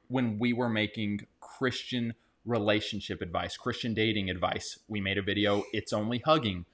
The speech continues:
where we warn people that hugging your significant other can be intimate, and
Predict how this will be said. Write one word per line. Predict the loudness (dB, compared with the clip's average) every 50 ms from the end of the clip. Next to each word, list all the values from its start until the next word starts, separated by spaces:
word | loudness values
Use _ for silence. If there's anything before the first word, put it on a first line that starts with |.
| _ _ 0
where | 4 4 6
we | 6 4
warn | 2 2 0 0 2 2 2 2 0
people | 0 0 -2 -2 0 0 0 -2 -2 -4 -8 _ _ _ _
that | 2 2 2
hugging | 4 6 6 6 6 6 2 0 2 2
your | 4 4 2 2 0
significant | -2 -4 -2 -2 -2 -2 -2 -2 -4 -4 0 2
other | 2 2 4 2 0 -2 -4 -8 -14 -10
can | -6 -4 -2 0 0 0 0
be | 2 2 0 0
intimate, | 0 -2 -4 -4 -2 -2 0 0 -2 -2 -2
and | -2 -2 -2 -2